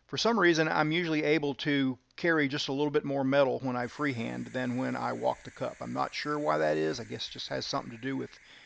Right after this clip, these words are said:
the freedom to move where I wanna move instead of where the,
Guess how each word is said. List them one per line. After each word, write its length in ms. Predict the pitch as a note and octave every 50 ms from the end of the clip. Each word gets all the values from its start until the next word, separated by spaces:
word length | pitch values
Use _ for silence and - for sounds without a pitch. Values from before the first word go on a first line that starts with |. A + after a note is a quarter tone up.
| - - - - - - - - - - - _ - B2+
the 60 | -
freedom 480 | - - - D3 D3 D3 D3 D3 D3 C#3
to 100 | - -
move 300 | B2+ C#3 D3 D3 C3+ -
where 140 | D3 C3+ B2
I 60 | A#2+
wanna 300 | A#2 A#2+ C#3 D#3 E3+ E3
move 300 | E3 E3+ F3 F3 E3 D3+
instead 300 | C3+ B2 - - C#3+ C3+
of 100 | C3 A#2+
where 140 | C3 C3 C3
the, 220 | A#2+ A#2+ A#2 G#2+